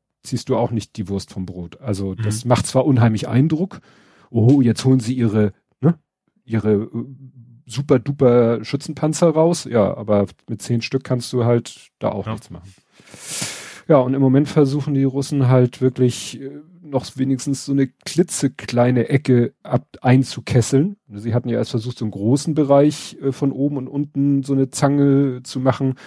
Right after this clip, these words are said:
Speaker 1: Und im Moment sind sie dabei, halt wirklich so ein ganz kleines, äh, Büchtchen zu kriegen, damit sie da wenigstens einen Erfolg vermelden können.
Speaker 2: Hm.
Speaker 1: Ja.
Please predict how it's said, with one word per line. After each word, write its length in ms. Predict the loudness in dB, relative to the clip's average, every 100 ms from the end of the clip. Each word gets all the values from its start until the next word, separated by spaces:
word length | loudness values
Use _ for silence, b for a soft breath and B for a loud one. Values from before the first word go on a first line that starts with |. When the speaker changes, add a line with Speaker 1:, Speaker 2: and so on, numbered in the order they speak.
| B B B
Speaker 1:
Und 140 | -8
im 80 | -4
Moment 300 | 0 0 0
sind 140 | -2
sie 100 | -6
dabei, 400 | -2 2 4 4
halt 200 | 4 0
wirklich 440 | -2 -2 -4 -4 -8
so 100 | -8
ein 100 | -2
ganz 320 | 2 2 0
kleines, 720 | 0 4 4 4 2 -2 -12
äh, 440 | -12 -8 -8 -10 -12 -16 _
Büchtchen 680 | 2 2 -4 -2 0 2 -2 b b b b b b b b b b b
zu 180 | -8 -6
kriegen, 580 | -2 2 4 4 2 0 0
damit 280 | 0 0 -2
sie 220 | -2 2
da 320 | 4 4 2
wenigstens 580 | 0 -4 -6 -8 -8 -6
einen 100 | -8
Erfolg 380 | -8 -4 -4 -4
vermelden 460 | -6 -4 -6 -8
können. 260 | -14 -18 -14
Speaker 2:
Hm. 200 | -10 -10 -10 _ _ _ _ _ _ _ _ _ _ _
Speaker 1:
Ja. 140 | -16